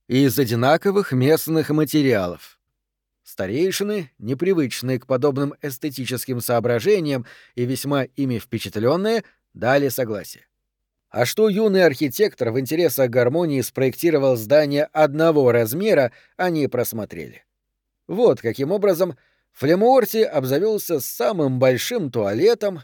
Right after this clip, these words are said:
и самой маленькой библиотекой в графстве. Зато и то, и другое соломенной кровлей. Неудивительно, что местные порой путали, где что. В менее популярное из двух этих заведений сейчас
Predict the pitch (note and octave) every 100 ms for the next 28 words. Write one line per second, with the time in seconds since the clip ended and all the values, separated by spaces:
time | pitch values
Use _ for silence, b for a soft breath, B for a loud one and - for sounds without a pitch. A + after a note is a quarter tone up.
0 | _ A#2+ G2+ A3+ A#3 C#3+ A#2 A2+ E3+ A3
1 | A3 F#3+ G3 D3 A#2+ A2+ G#2 E3+ F3 D3+
2 | G#2 G2+ G#2+ - - - _ _ _ B
3 | B B B B G2+ A#2 E3 C#4 D4+ B3
4 | _ - C#3+ C#4 A#3 D3 C#3 G#3+ C4 A#3+
5 | F#3 - - G#3 C3+ C3 C#3 F3+ G#3 A3
6 | D3+ A#2+ G#2+ C3 D#3+ _ _ _ _ -
7 | G#2+ D3 C3+ A2+ A#2+ G3+ E3 C#3+ B2 -
8 | G#2+ D#3+ D#3 D3+ C3+ B2 B2+ D3+ B2+ B3+
9 | F3+ A2+ G2 F2 F2 B2 G#2+ - A2+ E2+
10 | _ _ b b b b - A#2+ C#3+ D#3
11 | C#3+ C#3+ C3 C#3 C#3+ C#3+ C#3+ B2+ C3 C#3
12 | E3+ C3 A2+ C3+ B2 A#2 A#2+ G#2+ A2 G2+
13 | C3+ A3+ B3+ G#3+ b b b - A#2 A#3
14 | A3+